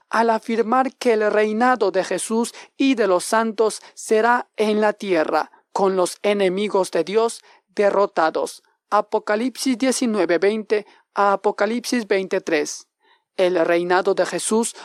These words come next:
no será un reino escondido. Cuando esté operativo,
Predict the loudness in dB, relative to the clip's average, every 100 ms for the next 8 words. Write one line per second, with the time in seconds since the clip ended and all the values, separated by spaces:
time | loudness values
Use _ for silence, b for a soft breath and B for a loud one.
0 | B -6 -2 0 0 0 0 -2 -8 -4
1 | -2 0 0 2 0 0 0 0 -4 -2
2 | -2 -2 -2 -2 -2 -4 _ _ -2 -2
3 | 0 -2 -2 0 2 2 2 0 0 -4
4 | 0 0